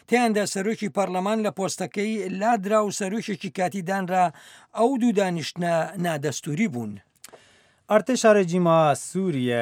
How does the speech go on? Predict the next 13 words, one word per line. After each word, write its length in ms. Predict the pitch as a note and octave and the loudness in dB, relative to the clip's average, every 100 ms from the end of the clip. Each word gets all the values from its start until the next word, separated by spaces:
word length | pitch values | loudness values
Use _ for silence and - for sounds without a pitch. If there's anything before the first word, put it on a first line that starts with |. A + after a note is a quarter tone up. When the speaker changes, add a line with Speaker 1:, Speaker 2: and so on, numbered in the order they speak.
| A2 | -2
Speaker 2:
دەستی 280 | B2 - C3+ - | -6 -6 -10 -4
خۆیان 300 | C#3 C#3+ D3 | -2 0 2
دانیە 360 | F#3 G#3 F3 B2 - | 0 2 2 0 0
سەر 180 | C3 A2+ - | -4 -6 -6
چەند 280 | - E3+ D#3+ E3+ D3+ | -4 -2 0 -2 -2
دەڤەرێن 380 | A2+ A#2+ C3 A#2+ A2 | -4 -4 -6 -6 -6
گرنگ 320 | D#3 E3+ B2+ C3 A#2+ A2 | -2 -2 -2 -2 -2 -2
لێ 180 | C3 C#3+ D3 D3 _ _ _ B2 | 0 2 0 -4 _ _ _ -4
باکوڕی 600 | B2 A#2 - F#3+ F3 F#3 F3+ | -2 -2 0 0 2 2 0
پارێزگاها 560 | B2 A2 G#2 A2 B2 A#2 - | -4 -6 -8 -4 -2 -2 -4
حەلەبێ 400 | C#3+ G3 D3+ B2+ D#3+ _ _ _ | -2 -2 0 -2 -4 _ _ _
لە 100 | A2+ A#2 A2 | -6 -6 -6
سووریە 380 | A#2+ A#2+ C3+ | -10 -8 -4